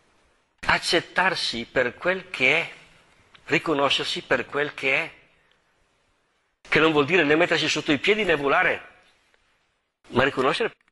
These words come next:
i pregi, ma anche i limiti. E infatti dice, "Per la grazia che mi è stata data, dico a ciascuno di voi di non sopravvalutarsi."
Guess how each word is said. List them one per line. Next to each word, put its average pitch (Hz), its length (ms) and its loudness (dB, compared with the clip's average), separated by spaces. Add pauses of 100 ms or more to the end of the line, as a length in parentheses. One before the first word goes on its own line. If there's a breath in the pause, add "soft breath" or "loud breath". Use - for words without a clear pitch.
(120)
i - 100 -20
pregi, 151 420 0
ma 151 160 2
anche 156 460 2 (180)
i 117 120 0
limiti. 247 440 -2 (520)
E 151 80 2
infatti 208 260 0
dice, 175 260 -2 (500 soft breath)
"Per 165 140 -8
la 156 120 -4
grazia 196 300 -4
che 160 80 0
mi 143 60 4
è 135 40 4
stata 165 200 -2
data, 151 300 2
dico 180 340 2
a 151 60 4
ciascuno 196 460 0
di 151 120 4
voi 151 220 4
di 139 100 2
non 208 220 4
sopravvalutarsi." 160 1500 0